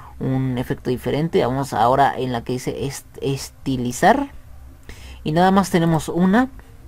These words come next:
que sería esta. De igual manera podemos jugar aquí con el suavizado.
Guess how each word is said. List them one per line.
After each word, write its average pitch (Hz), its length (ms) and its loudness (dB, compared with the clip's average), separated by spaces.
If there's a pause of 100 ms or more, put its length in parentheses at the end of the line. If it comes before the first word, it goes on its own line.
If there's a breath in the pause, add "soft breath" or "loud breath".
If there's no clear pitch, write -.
que 131 100 -4
sería 131 320 -2
esta. 131 460 -4 (1600 loud breath)
De - 60 -8
igual 127 180 -2
manera 127 220 -2 (100)
podemos 120 260 -6
jugar 123 220 -6
aquí 127 160 -12
con 120 240 -10
el 110 160 -10
suavizado. 175 880 -4